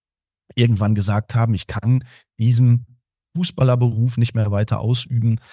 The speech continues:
weil ich einfach mich dem nicht gewachsen fühle psychisch.“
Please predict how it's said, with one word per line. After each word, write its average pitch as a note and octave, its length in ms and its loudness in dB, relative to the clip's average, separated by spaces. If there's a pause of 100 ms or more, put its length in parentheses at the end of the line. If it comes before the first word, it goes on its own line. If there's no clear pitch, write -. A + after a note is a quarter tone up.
(240)
weil G#2+ 160 2
ich - 180 -4
einfach G#2 480 -2
mich A2 220 0
dem G#2+ 220 2
nicht G#2 160 -4
gewachsen B2 500 0
fühle F2+ 300 -4
psychisch.“ - 640 -2